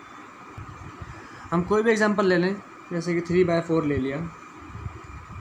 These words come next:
इसका reciprocal हो जाएगा four by three।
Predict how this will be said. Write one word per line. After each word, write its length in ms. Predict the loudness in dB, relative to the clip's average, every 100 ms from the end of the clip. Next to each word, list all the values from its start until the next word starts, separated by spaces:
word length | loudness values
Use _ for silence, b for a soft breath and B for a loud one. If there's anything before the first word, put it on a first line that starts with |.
| -12 -12 -14 -14 -12 -8
इसका 220 | 0 4
reciprocal 500 | 4 4 4 4 6
हो 100 | 4
जाएगा 440 | 4 4 4 4 2 -6 -16 -16 -14 -12 -12 -14 -18 -18 -16 -16 -16 -14 -2
four 220 | 4 4 6
by 120 | 2 4
three। 180 | 2